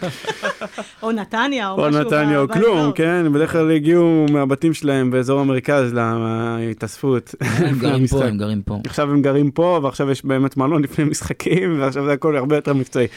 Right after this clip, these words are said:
Speaker 2: לעומת הקשקשן שהתראיין שבוע שעבר לערוץ הספורט, ודיבר על, אה, כמה הפועל באר שבע והעיר באר שבע הוא תרם לה.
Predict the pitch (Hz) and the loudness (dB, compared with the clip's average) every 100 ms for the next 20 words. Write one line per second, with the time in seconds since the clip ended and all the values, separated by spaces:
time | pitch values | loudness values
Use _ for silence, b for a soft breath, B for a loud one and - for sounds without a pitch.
0 | B B B - 139 135 139 156 151 139 | B B B -8 -2 0 0 0 0 0
1 | 151 - 139 156 143 135 131 127 127 131 | -2 -4 -2 -2 0 2 2 2 0 0
2 | 131 139 139 139 139 135 135 131 127 123 | -2 0 -2 -2 0 0 0 2 2 2
3 | 131 135 123 170 160 139 123 127 135 131 | 0 -4 -4 -2 -2 -2 -2 0 2 2
4 | 127 123 139 131 135 131 127 117 139 127 | 2 0 0 0 0 0 -2 -2 0 2
5 | 123 131 127 113 127 120 120 120 131 135 | 2 2 0 -2 -2 0 -2 -2 0 0
6 | 175 156 147 | 2 2 2